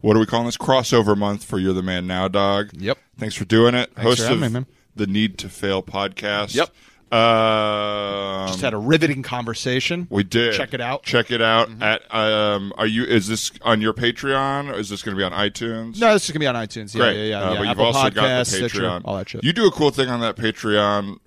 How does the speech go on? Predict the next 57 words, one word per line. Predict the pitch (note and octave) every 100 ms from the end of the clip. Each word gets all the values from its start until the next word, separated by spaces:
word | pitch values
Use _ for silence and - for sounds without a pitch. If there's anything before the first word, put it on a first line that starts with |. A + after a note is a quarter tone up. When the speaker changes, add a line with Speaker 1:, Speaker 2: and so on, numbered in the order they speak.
| _
Speaker 1:
Uh, | G#2+ G2+ G2 F#2+ F#2+
well, | G#2+ A2
you | G#2+
did | G2+ G#2+ G2
in | G2 F2+
December. | F#2 - A2 G2+
You | F#2 F2+
donate | F2 F#2+ F#2+ F2+
a | F2+
whole | F#2
month's | F#2 F2+ F2 -
worth | F2 E2+ -
Speaker 2:
I | -
Speaker 1:
to | G#2+
Speaker 2:
do. | F2+
Speaker 1:
a | E2+
charity | - G2+ G#2 E2+ D2
of | D2+
Speaker 2:
Yeah, | B2+
I | B2
do | B2+
that | A#2+
every | A#2 A2 G2+
year. | G2
Yeah, | G2 G2
Speaker 1:
I |
Speaker 2:
yeah. | F#2
Speaker 1:
like | F#2+ -
that. | -
Speaker 2:
No | B3+
one | A#3+
really | F#3 D#3
does | C3 C3+ A2+
my | C3
Patreon. | B2 C3+ C3 C#3+ C3+ C3+ B2+ B2
I, | C#3+
I, | C3+ - G#2
that | C3+ D#3+
was | D3+
a | C3+
failure | - C#3+ D3 D3 C#3+
of | C3+
my | C#3 C#3 C#3 C3+
podcast, | - C#3 C3+ D3+ C#3+ C#3+ -
Speaker 1:
Was | A2+ C3+
Speaker 2:
I |
Speaker 1:
it? | B2
Speaker 2:
guess. | A3
I | F3+ F#3+
think | - D4
so, | - D#3+ C#3+
because | D#3 F#3+
I | F#3
didn't | B3 A3+
think | G3
I | D3+
offered, | A#2 A#2+ C3 C#3 C3 A#2+